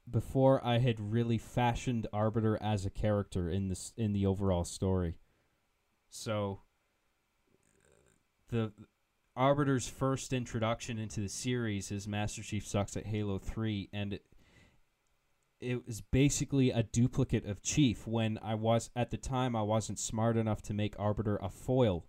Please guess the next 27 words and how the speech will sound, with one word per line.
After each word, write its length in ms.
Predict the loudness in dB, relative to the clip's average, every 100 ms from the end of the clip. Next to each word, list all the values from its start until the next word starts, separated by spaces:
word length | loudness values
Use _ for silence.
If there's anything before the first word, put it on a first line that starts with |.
| -6
of 180 | -6 -6
Chief, 380 | -6 -6 -8 -10
which 180 | -8 -4
is 140 | -2
obviously 440 | 0 0 -2 -4 -2
what 160 | -2
I 100 | -2
did 200 | -2 -4
later 320 | -2 -2 0
on 240 | 2 0 -4 _ -20 -20 _ _ _ _
with, 240 | -10 -6
like, 200 | -4 -4
the 60 | -4
pilot 440 | 2 4 4 4
episode 440 | 0 -2 -4 -2 -2
of 120 | 0
Arby 280 | 0 0 -2
and 80 | -4
the 60 |
Chief. 380 | -4 -2 -2 -2
I 80 | -4
made 240 | -2 -2
Arbiter 580 | -2 -2 -2 -2 -4 -4
the 80 | -8
smart, 520 | -10 -4 -2 -2 -4 -14 _ _ _ _ _ _ _ _ -6
the 120 | -4
smarter, 840 | -2 0 4 4 4 4 2 0